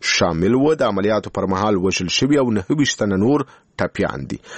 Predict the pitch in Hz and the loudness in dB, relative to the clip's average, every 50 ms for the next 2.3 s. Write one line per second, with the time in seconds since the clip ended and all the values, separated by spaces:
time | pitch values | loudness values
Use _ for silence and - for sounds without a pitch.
0 | - - - - - - - 82 - - 98 98 92 90 90 98 101 101 95 92 | -18 -18 -12 -10 -6 -4 -2 -2 0 0 0 2 2 0 2 0 0 0 0 0
1 | 87 90 95 101 107 104 - 95 90 - - 92 90 101 113 107 101 101 95 92 | 0 0 2 2 0 0 0 -2 -2 -2 0 0 0 2 0 0 2 0 0 0
2 | 95 - - 117 107 107 | -2 0 -2 -2 -2 -2